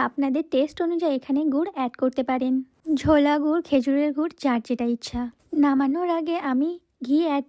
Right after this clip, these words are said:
করেছি এক টেবিল চামচ। আর ঘি দিলে এই খিরসার টেস্ট অনেক ভালো হয়। কড়াই থেকে নামিয়ে আমি এই খিরসাটাকে রেস্টে রাখছি। এটা আমি একটু পরে ইউজ করব। এখানে পাটিসাপটা পিঠে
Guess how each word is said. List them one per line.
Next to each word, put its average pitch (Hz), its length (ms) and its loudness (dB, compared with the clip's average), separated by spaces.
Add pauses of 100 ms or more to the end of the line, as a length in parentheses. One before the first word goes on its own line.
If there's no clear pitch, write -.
করেছি 254 320 -2 (200)
এক 254 80 -4 (100)
টেবিল 247 340 0
চামচ। 277 300 -2 (300)
আর 311 100 2 (140)
ঘি 277 140 -2 (140)
দিলে 254 220 0 (180)
এই 285 60 0 (100)
খিরসার 285 380 -4 (100)
টেস্ট 277 240 -2 (160)
অনেক 339 180 0 (120)
ভালো 240 260 0
হয়। 254 120 -2 (280)
কড়াই 294 300 2
থেকে 349 160 -6 (100)
নামিয়ে 285 300 0 (140)
আমি 262 220 -2
এই 302 100 -4
খিরসাটাকে 269 500 -4 (100)
রেস্টে 269 360 -2
রাখছি। 269 300 -6 (540)
এটা 302 240 0
আমি 311 200 0
একটু 294 160 -2 (120)
পরে 277 180 0 (120)
ইউজ 277 200 0 (100)
করব। 254 180 0 (440)
এখানে 349 260 -4 (120)
পাটিসাপটা 294 560 -4
পিঠে 330 220 -2